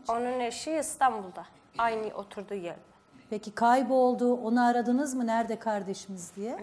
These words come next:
Speaker 2: Ben
Speaker 1: Ara-
Speaker 2: geldim.
Speaker 1: Evet.
Speaker 2: Ben dedim, "Kavga falan yaptınız mı?" Dedi, "Yok. Hiçbir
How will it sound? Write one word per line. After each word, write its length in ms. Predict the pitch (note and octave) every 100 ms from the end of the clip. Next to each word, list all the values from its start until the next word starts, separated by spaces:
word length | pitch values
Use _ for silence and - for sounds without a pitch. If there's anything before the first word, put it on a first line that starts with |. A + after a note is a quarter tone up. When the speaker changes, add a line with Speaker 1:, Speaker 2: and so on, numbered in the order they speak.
| A3 A3
Speaker 2:
Ben 180 | A#3+ B3
Speaker 1:
Ara- 60 |
Speaker 2:
geldim. 460 | A#3 A3 G#3+ A#3+ C#4+ B3+ - -
Speaker 1:
Evet. 300 | C4+ A#3 C#4
Speaker 2:
Ben 200 | A#3 B3
dedim, 240 | A#3 A#3+ B3+
"Kavga 380 | A#3 G#3+ A3+ B3+
falan 260 | A#3+ B3
yaptınız 640 | C4 A#3 - A#3+ C#4 C#4+
mı?" 140 | F#4+ F#4+ B3+
Dedi, 180 | A3 A#3+
"Yok. 240 | A3+ F#3 - - _ -
Hiçbir 240 | C4 E4